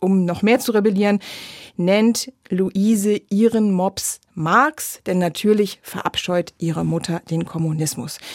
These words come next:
Dann gibt's noch diverse andere rebellische Akte. Lou versenkt die Waffen der rechtskonservativen Jagdgesellschaft ihrer Mutter im Swimmingpool, streift durch die Straßen Wiens und schmiedet Pläne, wie man die Regierung stürzen kann.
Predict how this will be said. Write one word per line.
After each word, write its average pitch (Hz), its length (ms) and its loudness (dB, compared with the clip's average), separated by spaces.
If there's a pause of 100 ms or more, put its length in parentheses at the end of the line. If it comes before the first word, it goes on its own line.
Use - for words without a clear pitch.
(160)
Dann 208 120 4
gibt's - 180 2
noch 202 140 0
diverse 165 460 -4
andere 269 380 2
rebellische 226 500 0
Akte. 196 300 -2
Lou 233 240 4
versenkt 196 880 -2
die 170 180 -6
Waffen 220 320 2
der 185 160 2
rechtskonservativen 175 800 -4
Jagdgesellschaft 214 800 0
ihrer 170 160 -2
Mutter 190 280 0
im 170 120 -6
Swimmingpool, 240 600 2 (440)
streift 285 340 -2
durch 226 100 2
die 180 160 -4
Straßen 175 640 -2
Wiens 202 280 2
und 165 140 -4
schmiedet 190 460 -2
Pläne, 175 460 -2
wie 165 80 -2
man 160 180 0
die 160 140 -2
Regierung 156 420 -6
stürzen 214 480 0
kann. 190 240 0